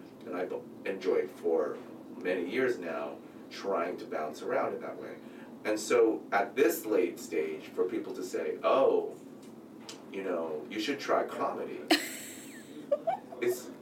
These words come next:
Speaker 1: it's
Speaker 2: Bitch.
Speaker 1: odd to me because,
Speaker 2: <laughs>
Speaker 1: but, and yet it's, it's indicative of the way that people are exposed to actors and, um, performers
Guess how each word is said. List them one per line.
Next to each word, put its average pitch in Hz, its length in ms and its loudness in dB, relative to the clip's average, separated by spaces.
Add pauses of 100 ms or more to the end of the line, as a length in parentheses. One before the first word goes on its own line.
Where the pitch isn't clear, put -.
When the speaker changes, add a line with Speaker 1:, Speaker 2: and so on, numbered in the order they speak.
(100)
Speaker 1:
it's - 180 4 (120)
Speaker 2:
Bitch. - 240 12
Speaker 1:
odd - 60 2
to - 220 2
me - 280 -2
because, - 300 6
Speaker 2:
<laughs> - 280 2
Speaker 1:
but, - 200 4
and 156 280 8
yet 160 140 10
it's, 139 200 6
it's 123 300 2
indicative 120 680 4
of 95 160 2
the 107 80 4
way 101 220 4
that 90 160 2
people 90 260 -2
are 90 140 4
exposed 90 760 2
to 82 520 0 (380)
actors 82 540 -4
and, 78 300 -10 (260)
um, - 280 -8 (280)
performers - 580 -8